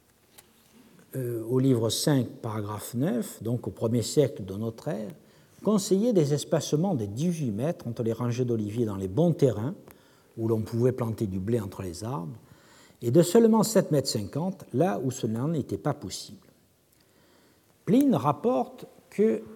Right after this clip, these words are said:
dans la province de Bétique, les céréales étaient cultivées entre les oliviers.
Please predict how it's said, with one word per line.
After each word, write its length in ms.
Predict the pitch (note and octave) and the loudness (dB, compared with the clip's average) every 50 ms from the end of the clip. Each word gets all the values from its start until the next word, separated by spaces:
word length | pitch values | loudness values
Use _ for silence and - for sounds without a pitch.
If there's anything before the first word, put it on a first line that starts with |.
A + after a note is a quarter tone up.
| - - _ _ _ _ _ _ - | -20 -20 _ _ _ _ _ _ -4
dans 140 | C3 C3+ | -2 0
la 100 | C#3 C#3 | 0 0
province 420 | C3+ - F3 F3+ F3+ F3+ E3 C3 A#2 | 2 6 6 6 8 6 4 4 2
de 80 | G#2+ | 0
Bétique, 680 | G2 F#2+ C#3 C3 - - - G#3 A#3 A3+ - - - - _ _ _ _ _ _ _ _ _ _ - - - _ _ - - _ _ - | -2 0 0 0 0 -2 -6 -6 -6 -6 -8 -14 -20 -20 _ _ _ _ _ _ _ _ _ _ -20 -20 -20 _ _ -20 -20 _ _ -4
les 120 | - B2 C#3+ | 2 2 4
céréales 460 | - - G3 F3 D#3+ F3 G3 A#3 A3+ | 6 6 6 6 6 6 6 6 6
étaient 200 | E3 - - D#3 | 4 4 4 2
cultivées 460 | D#3 - C#3+ - - D#3+ D#3 E3+ G#3 | 0 0 -4 -2 0 2 4 4 6
entre 200 | G3 E3 - D3+ | 4 4 2 4
les 200 | C#3 C3 A2+ A#2 | 4 4 4 4
oliviers. 520 | D3 C#3+ C3+ B2 A#2 G#2 G2 F2+ D#2+ - | 4 2 2 2 0 -2 -4 -8 -12 -16